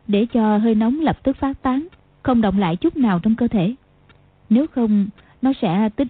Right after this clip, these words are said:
uất bên trong, nhẹ thì gây trọng bệnh, nặng thì làm chết người." Dương Quá nói:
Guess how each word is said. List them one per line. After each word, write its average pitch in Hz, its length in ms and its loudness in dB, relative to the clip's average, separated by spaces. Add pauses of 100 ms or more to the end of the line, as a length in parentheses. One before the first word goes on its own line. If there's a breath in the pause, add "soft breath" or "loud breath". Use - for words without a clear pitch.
uất - 180 -2
bên 240 260 2
trong, 226 200 2 (540)
nhẹ 202 300 2
thì 214 100 0
gây 240 180 0
trọng 202 260 0
bệnh, 190 220 2 (400)
nặng 202 220 2
thì 247 100 0
làm 208 180 2
chết 339 220 -2
người." 220 220 4 (1500)
Dương 220 220 2
Quá 233 160 -2
nói: 254 280 -2